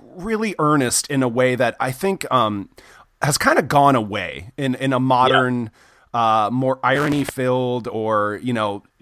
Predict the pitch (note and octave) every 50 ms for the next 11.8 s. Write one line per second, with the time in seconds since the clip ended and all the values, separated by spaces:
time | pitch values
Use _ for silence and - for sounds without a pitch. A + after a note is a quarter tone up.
0 | G#2 A#2 C3 C#3+ C3 D3+ C#3 C#3+ C#3 B2 C#3 C#3 B2 D3 D#3 F3 E3 - - -
1 | C3+ C3+ - - B2 A2 - - A#2+ G#2+ G#2+ G#2 G#2 G#2+ G#2 G2 - A#2 A#2 -
2 | - - - - - F#3+ F#3+ - F#4 - - F#3 C3+ A#2+ C3+ C#3+ C#3+ C#3 C3 C3
3 | B2 - - B2 A2 - B2 A#2+ A2+ - - A2+ G#2 F2+ A2 G#2+ G2 F#2 F2+ -
4 | - G#2 F2+ E2+ E2 - - F2+ D#2 D2+ D#2+ D#2+ D#2 - - C#3+ A#2 A2+ A2 G#2
5 | - _ _ _ _ _ _ _ _ _ _ - _ _ - - F#3 G3 G#3 -
6 | - - F#3+ F#3 F3+ F3+ E3+ D3+ C3 A#2+ A#2+ - - - B2+ B2+ C3 C3+ A#2+ A#2
7 | A2+ G#2 - - _ - - - - - _ _ _ _ _ _ C3 B2 F3 E3+
8 | D3 C3+ E3+ F3 G3+ G#3+ A3 G#3 G3 E3+ - - - E3+ F#3 E3 - - A#2 F#2
9 | E2+ - - - C3 A2+ G#2+ G#2 F#2 - - G2 E2+ F2 G2 - - - - _
10 | - A2 D3+ D3 C3+ C3 B2+ A2 - - B2+ C#3+ D#3 D3 D3+ - - C3 C#3 C#3+
11 | - F3 D#3 C#3 C3 B2+ C#3+ C3 B2+ B2+ _ C3 A#2+ A2+ A2 -